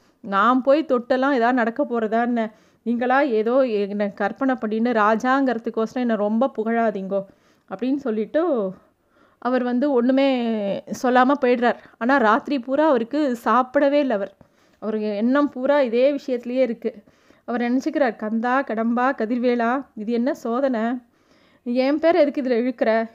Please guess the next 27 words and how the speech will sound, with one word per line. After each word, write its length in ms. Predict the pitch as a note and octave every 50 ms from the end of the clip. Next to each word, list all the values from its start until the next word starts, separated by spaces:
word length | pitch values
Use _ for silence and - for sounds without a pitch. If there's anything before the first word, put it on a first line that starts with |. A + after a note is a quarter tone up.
| _ _ _
இப்ப 200 | B3 A#3 A#3 A#3+
நான் 300 | A#3 A3+ A#3+ B3+ C4 A#3
போய் 160 | B3+ D#4 E4+
அதை 200 | F4+ D#4 C4 A3+
தொட்டு 300 | - C4 B3+ B3 - D4+
அவனுக்கு 320 | D4 C#4+ C4+ B3+ A3+ B3 A3+
கண்ணு 240 | - A3+ A#3 A#3+ C#4 C4+ B3
வரலேன்னா 640 | A3+ G#3+ A3 B3 B3+ C4 A#3+ A3+ G#3+ G#3 G#3 A3+ B3+ _ _ _ _ _ _ _ _
அவன் 240 | A#3 B3 C4+ C4+
வந்து 380 | C4 C4 C4 C4 C#4+ D4+ D4+ D4
முருகன் 460 | C4 B3 C4+ D4 D#4 D4+ D4+ C#4+ C4 -
பொய்யின்னு 560 | B3+ B3+ A#3 A3+ C#4 C#4 C#4 C4 C4 C4+ C4+ C4 C4+ -
சொல்லுவான். 500 | A3 G#3+ A3 A3+ A3 G3 G3 G#3+ A3 A3 - _ _ _ _ _ _ _
எதுக்கு 680 | _ G#3+ A3+ B3+ B3+ D#4+ D#4 - D#4+ D#4 D4 C#4 B3 A#3
உன்னையும் 480 | G#3 A#3 A#3+ B3+ C#4 D4+ D4+ D#4+ E4 D#4+
என்னையும் 440 | D#4 C4+ A#3 A#3+ C4 C4+ C#4 C#4+ D4+
சேர்த்து 380 | D4 - C4+ C4 C4+ - D4
இந்த 200 | C#4+ B3+ B3 A#3+
மாதிரி 280 | A#3+ A#3+ A#3+ B3 B3+ C#4
ஒரு 160 | C4+ C4 A#3+
சோதனை 360 | - - A#3 A#3+ B3+ B3+ B3+
நமக்கு 260 | A#3+ A3 G3 F#3+ A3+ G#3+
தேவையா?" 580 | - A3 G#3+ A3+ A#3+ B3+ A3 G#3+ G#3+ G#3+ A3 G#3 - _ _ _ _ _ _ _ _ -
அப்படின்னு 240 | G3+ A3 C4+ C#4+
சொல்லி 380 | D#4+ - - C#4+ C4 C4 D#4 D#4+
கவலைப்பட்டுட்டே 760 | - B3 A3+ A#3 C4+ D4+ D4 C4 A#3 A3 B3 A#3+ B3 C#4 D4+ D4+ D4 C4 A#3+ A3 G#3+ G#3 G#3+ A3 - _ _ _ _ _ _ _ D4
தூங்கிடுறார். 420 | D#4 D#4 C4+ C#4+ - G3 F#3+ -